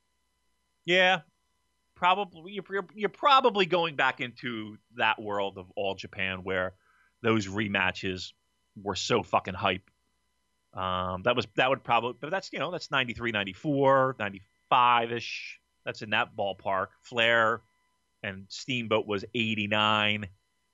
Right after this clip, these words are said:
Um, before that, I mean, I don't know. I mean, I, I don't think n-, there was nothing. There was, like, Hart and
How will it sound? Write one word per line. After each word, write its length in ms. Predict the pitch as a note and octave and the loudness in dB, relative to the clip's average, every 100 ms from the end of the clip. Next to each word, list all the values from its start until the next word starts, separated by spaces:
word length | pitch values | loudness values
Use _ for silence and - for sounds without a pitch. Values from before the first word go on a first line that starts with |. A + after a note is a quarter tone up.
| _ _ _ _ - | _ _ _ _ -4
Um, 760 | G2 G2 G2 G2 G2 G2 G2 G2+ - | -2 0 -2 -2 -2 -4 -10 -14 -18
before 440 | - - B2 A2+ | -16 -2 2 4
that, 520 | G2+ A2 A2+ A#2+ B2 - _ _ - _ - - - _ - - - - - _ _ _ _ _ _ _ _ _ _ _ _ _ _ _ _ _ _ - - | 4 4 6 4 2 -4 _ _ -20 _ -20 -20 -20 _ -20 -20 -20 -20 -20 _ _ _ _ _ _ _ _ _ _ _ _ _ _ _ _ _ _ -16 -2
I 100 | C4+ | -2
mean, 120 | D#4+ D4 | 0 0
I 140 | C#4+ | 0
don't 120 | E4+ | 0
know. 280 | F#4 F3+ C#3+ | -2 -2 -4
I 60 | E3+ | -6
mean, 160 | F#3 - _ | -6 -12 _
I, 280 | - F3 E3+ | -4 0 2
I 20 | |
don't 160 | G#3+ G#3+ | 2 2
think 240 | F#3 E3 - _ _ _ _ _ _ _ D3+ | -2 -4 -16 _ _ _ _ _ _ _ -8
n-, 200 | D3+ D#3 | -8 0
there 140 | F3+ F3 | 2 4
was 220 | B2+ B2 | 2 0
nothing. 460 | C3+ C#3+ B2+ D3 | 0 2 2 -2
There 100 | D#3 | -2
was, 120 | C#3 C3+ | -2 -2
like, 220 | A2+ - | -4 -4
Hart 380 | - C3 A2+ - | -2 2 2 0
and 160 | G#2 | -14